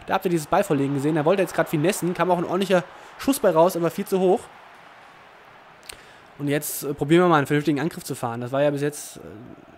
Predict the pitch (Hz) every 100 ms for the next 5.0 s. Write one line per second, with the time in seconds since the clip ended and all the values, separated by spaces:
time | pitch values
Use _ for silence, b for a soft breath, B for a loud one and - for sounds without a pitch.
0 | - - - 175 143 139 156 156 135 120
1 | 123 131 170 - - - - - - -
2 | - - - - - - - - - -
3 | - - - - - - - - - -
4 | - - - - - 151 135 113 110